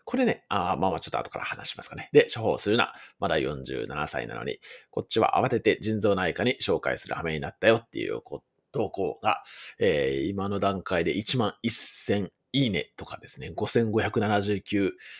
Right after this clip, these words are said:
引用がついているっていう、そんな感じなんですけれども、まあ、この、うーんと、投稿ですね、もう非常に行間がありすぎて、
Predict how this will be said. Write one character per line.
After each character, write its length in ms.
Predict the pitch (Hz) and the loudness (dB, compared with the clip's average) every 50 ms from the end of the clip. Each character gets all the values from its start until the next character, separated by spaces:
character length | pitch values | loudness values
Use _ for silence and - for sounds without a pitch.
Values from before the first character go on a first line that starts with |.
| - - - - _ _ | -12 -14 -16 -20 _ _
引 140 | 92 104 98 | -6 -4 -2
用 260 | 95 95 95 139 - _ _ _ _ _ _ _ - | -2 -2 -4 -4 -8 _ _ _ _ _ _ _ -2
が 220 | - 98 - - - | 0 0 0 0 0
つ 120 | - 104 | -2 -2
い 80 | 87 76 | -2 -2
て 220 | - 73 - - - | -2 -2 -2 -4 -6
い 40 | 73 | -8
る 120 | 78 - | -8 -8
っ 0 | |
て 160 | - _ - 64 | -10 _ -8 -6
い 60 | 62 | -6
う、 20 | - | -4
そ 100 | - 127 | -4 -4
ん 60 | 123 | -2
な 80 | 117 | -2
感 160 | 101 107 107 104 | -2 -2 -4 -2
じ 80 | 104 | -2
な 80 | 95 73 | -2 -2
ん 80 | 60 | -2
で 60 | 52 - | -4 -8
す 80 | - | -8
け 100 | - - | -8 -8
れ 60 | 64 | -12
ど 80 | - - | -14 -12
も、 120 | - 67 | -12 -8
ま 120 | 80 135 156 | -4 -4 -4
あ、 60 | - | -6
こ 180 | - - - 254 | -8 -12 -8 -4
の、 120 | 262 254 | -2 -2
う 500 | 247 254 - _ _ _ _ _ - 165 | -2 -4 -6 _ _ _ _ _ -4 -2
ー 220 | 165 156 156 156 156 | -2 0 0 0 -2
ん 60 | 156 | -2
と、 180 | - - 143 143 | 0 2 2 4
投 240 | - 170 160 156 156 | 6 8 6 6 6
稿 240 | - - 165 160 151 | 6 6 8 8 8
で 100 | 123 101 | 8 6
す 100 | - 92 | 2 0
ね、 60 | 92 | -2
も 80 | 98 | -2
う 20 | 107 | -2
非 220 | - - - - | -2 -4 -4 -4
常 220 | - - 101 92 139 | -2 0 2 2 4
に 160 | 196 196 160 | 4 4 6
行 200 | 190 190 180 185 | 6 6 6 6
間 200 | 185 202 185 175 | 4 0 2 4
が 80 | 180 | 6
あ 20 | 190 | 6
り 80 | 185 | 6
す 140 | 185 - 190 | 4 2 0
ぎ 120 | 170 113 - | -2 -2 0
て、 240 | - 92 - - | 0 2 2 0